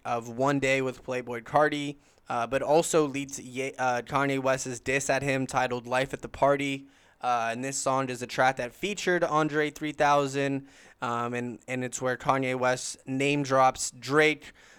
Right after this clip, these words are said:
uh, Virgil, and Kid Cudi on it. Um, uh, what's it called? And like I said, Drake was the one who, who plays this,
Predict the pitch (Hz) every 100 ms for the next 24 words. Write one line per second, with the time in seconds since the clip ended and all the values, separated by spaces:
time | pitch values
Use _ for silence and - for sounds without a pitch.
0 | _ 120 123 120 147 151 135 143 139 135
1 | 156 170 160 143 127 135 131 127 127 127
2 | 127 - _ - _ _ 123 120 113 113
3 | 113 113 135 _ _ _ _ - - -
4 | - 120 113 113 123 135 131 113 113 117
5 | 113 117 - 151 151 147 156 123 107 147
6 | 151 139 151 151 147 151 143 139 135 139
7 | - 147 151 139 143 143 -